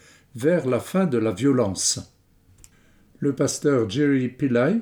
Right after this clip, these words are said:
secrétaire général du Conseil œcuménique des Églises, a déclaré que la communauté fraternelle mondiale priait dans l'espoir que le dialogue se poursuive, que toutes les parties échangent de bonne foi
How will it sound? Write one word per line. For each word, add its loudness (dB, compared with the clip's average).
secrétaire 0
général 0
du -2
Conseil 0
œcuménique 0
des 0
Églises, 0
a 2
déclaré -2
que -6
la 0
communauté 0
fraternelle -2
mondiale 0
priait 2
dans -2
l'espoir 0
que -2
le 2
dialogue 2
se -2
poursuive, -2
que 2
toutes -4
les 0
parties -2
échangent 0
de -2
bonne 0
foi -2